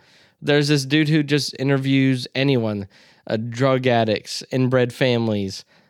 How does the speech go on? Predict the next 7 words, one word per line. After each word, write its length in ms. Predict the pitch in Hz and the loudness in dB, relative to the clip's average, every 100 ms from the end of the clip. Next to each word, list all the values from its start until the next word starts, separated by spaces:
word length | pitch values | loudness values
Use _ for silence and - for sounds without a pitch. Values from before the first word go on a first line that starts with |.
| _ | _
all 320 | 120 131 135 127 | 0 2 2 0
sorts 260 | 135 120 | -2 -2
of 100 | 117 | -4
stuff, 360 | - 104 101 117 | -2 -2 -2 -6
uh, 120 | 113 | -8
past 520 | - 127 123 120 - | -4 -2 0 -2 -8
gangsters. 720 | 123 120 123 - 117 98 92 | -4 -2 -2 -4 -4 -4 -8